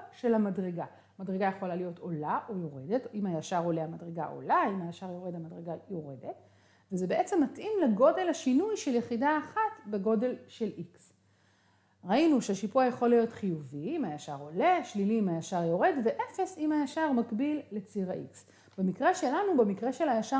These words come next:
הכחול, הישר יורד, ולכן אנחנו מקבלים שהשיפוע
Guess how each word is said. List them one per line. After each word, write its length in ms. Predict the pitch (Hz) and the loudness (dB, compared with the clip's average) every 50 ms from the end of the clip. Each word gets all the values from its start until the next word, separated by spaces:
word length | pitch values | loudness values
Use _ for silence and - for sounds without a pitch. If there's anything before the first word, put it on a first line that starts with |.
| 277 | 2
הכחול, 340 | 285 285 269 269 - - 466 453 453 453 - - - _ _ _ _ - | 2 0 -4 -6 -4 -2 -2 -2 -2 -6 -10 -20 -20 _ _ _ _ -8
הישר 380 | 226 226 233 226 - 285 285 285 277 285 - - | -4 -4 -4 -2 0 0 0 0 0 -2 -4 -2
יורד, 440 | 220 214 180 156 151 139 135 160 202 - - - _ _ _ 180 | 0 0 0 0 -4 -6 -8 -8 -12 -14 -16 -20 _ _ _ -2
ולכן 300 | 190 185 180 - - 403 453 453 392 | 0 0 0 0 -2 -2 0 0 0
אנחנו 220 | 359 359 - 302 294 | 0 0 2 2 2
מקבלים 400 | 302 285 311 285 320 440 494 440 | 2 2 0 0 0 -2 -2 -4
שהשיפוע 680 | - - 294 247 240 233 - 233 208 - - 370 427 440 | -4 -4 -2 -2 -2 -2 -2 -4 -6 -2 0 2 2 4